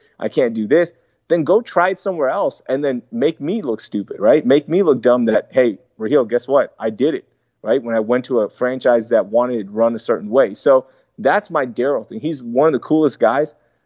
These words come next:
Um, he, he's awesome. He's always been great. He, he, he probably, uh, thinks I'm really arrogant because the first time I met him, uh, we were at a lunch, and this was when I first started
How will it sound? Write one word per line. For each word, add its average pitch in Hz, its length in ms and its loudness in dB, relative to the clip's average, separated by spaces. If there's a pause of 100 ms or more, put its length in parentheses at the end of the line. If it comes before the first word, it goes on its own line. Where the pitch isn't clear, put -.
Um, 104 460 0 (240)
he, 123 220 0
he's 113 280 -4
awesome. 135 400 0
He's 110 140 -2
always 127 280 2
been 117 140 -4
great. 113 320 0 (280)
He, 147 220 0
he, 127 300 -2
he 139 140 -6
probably, 147 500 2
uh, 107 360 2
thinks 131 240 -8
I'm 113 140 -4
really 131 320 -2
arrogant 135 400 -2
because 120 220 -2
the 107 80 -6
first 117 260 -4
time 123 180 -4
I 107 60 -8
met 107 240 -2
him, 180 200 0 (840)
uh, 110 240 0
we 123 120 0
were 131 120 2
at 113 180 0
a 104 60 0
lunch, 107 500 -2
and 113 140 -4
this 127 160 -2
was 123 360 2
when 110 180 -4
I 110 60 -2
first 135 400 -2
started 120 260 0